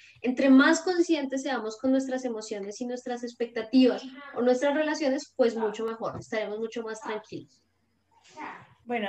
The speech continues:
Speaker 2: antes de leer la, la pregunta que está ahí, quiero como, a, a, a, como hacer una aclaración o, o de pronto redondear la idea, porque sí quiero rescatar algunas cosas que, que has dicho. Y, mm,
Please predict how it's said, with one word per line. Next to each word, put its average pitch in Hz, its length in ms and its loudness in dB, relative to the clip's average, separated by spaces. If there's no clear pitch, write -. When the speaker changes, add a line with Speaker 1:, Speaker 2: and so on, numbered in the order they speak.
Speaker 2:
antes 247 320 -6
de 294 100 0
leer 247 300 -2
la, 240 240 0
la 262 140 -4
pregunta 226 440 -8
que 277 100 -8
está 240 220 -8
ahí, 208 220 -4
quiero 262 540 -2
como, 262 220 2
a, 240 220 -2
a, 233 760 -4
a, 214 440 -10
como 233 140 -6
hacer 233 200 -4
una 269 640 2
aclaración 233 1000 -4
o, 214 320 -4
o 214 60 -6
de 220 120 -6
pronto 208 300 -6
redondear 240 580 -2
la 208 100 -4
idea, 226 380 -4
porque 240 300 -6
sí 220 360 -10
quiero 240 300 0
rescatar 247 480 -4
algunas 214 440 -4
cosas 233 400 -8
que, 226 480 -8
que 208 80 -12
has 190 180 -10
dicho. 208 380 -8
Y, 240 260 -2
mm, 202 280 -6